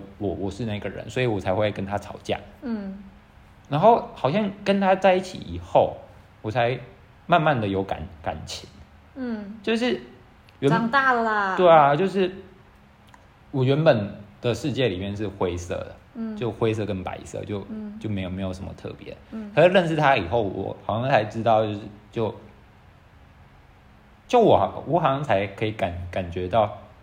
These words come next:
Speaker 1: 这个世界有颜色。
Speaker 2: 嗯哼。
Speaker 1: 然后也才能慢慢地看，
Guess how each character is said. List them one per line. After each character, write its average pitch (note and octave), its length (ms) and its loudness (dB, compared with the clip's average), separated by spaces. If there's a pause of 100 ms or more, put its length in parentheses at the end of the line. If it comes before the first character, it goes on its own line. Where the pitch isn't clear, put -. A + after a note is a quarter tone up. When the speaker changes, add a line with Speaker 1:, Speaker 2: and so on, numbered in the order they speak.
(120)
Speaker 1:
这 - 80 -4
个 B2+ 80 0
世 B2 200 -8
界 G#2+ 160 -4
有 F2 200 -6
颜 D2 260 -10
色。 D#2+ 280 -6 (220)
Speaker 2:
嗯 A3 180 -8
哼。 A3+ 180 -6 (420)
Speaker 1:
然 G#2 100 -6
后 A#2+ 340 0 (320)
也 A2 140 -2
才 A2+ 140 0
能 G#2 160 -4
慢 A2+ 120 -4
慢 G#2 140 -4
地 F#2 60 -8
看， F2+ 200 -8